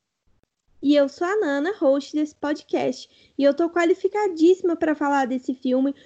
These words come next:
porque eu nunca confiei nesse mascote. Vamos começar com algumas informações sobre o filme. Ele é de dois mil e dezessete e foi dirigido pelo Christopher B. Landon, diretor de alguns filmes estranhos, como aquele Atividade Paranormal meio espanhol. Não sei se já viram, é péssimo.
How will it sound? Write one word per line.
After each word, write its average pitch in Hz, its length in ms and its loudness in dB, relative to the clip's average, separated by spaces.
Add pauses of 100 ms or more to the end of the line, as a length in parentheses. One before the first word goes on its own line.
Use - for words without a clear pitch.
(140)
porque 339 240 0
eu 415 100 6
nunca 392 340 8
confiei 381 400 0
nesse 294 200 -4
mascote. - 580 -8 (1040)
Vamos 285 360 0
começar 370 600 0
com - 80 -6
algumas 320 380 0
informações 339 680 0
sobre 330 200 0
o 453 60 6
filme. 240 420 -4 (460)
Ele 285 220 4
é 302 120 4
de 277 100 -4
dois 294 280 0
mil 302 160 0
e 370 60 0
dezessete 349 840 0
e 311 80 -4
foi 320 240 -2
dirigido 330 440 0
pelo 320 260 0
Christopher 381 600 2
B. 311 220 2
Landon, 269 500 0 (320)
diretor 381 600 4
de 370 120 0
alguns 349 300 -2
filmes 349 300 -2
estranhos, 349 680 -2
como 349 200 -2
aquele 349 260 0
Atividade 339 680 0
Paranormal 311 640 0
meio 277 220 2
espanhol. 269 540 -2
Não 220 140 -4
sei 294 220 -4
se 285 180 -8
já 233 180 -6
viram, 285 260 0
é 294 40 -2
péssimo. - 500 -6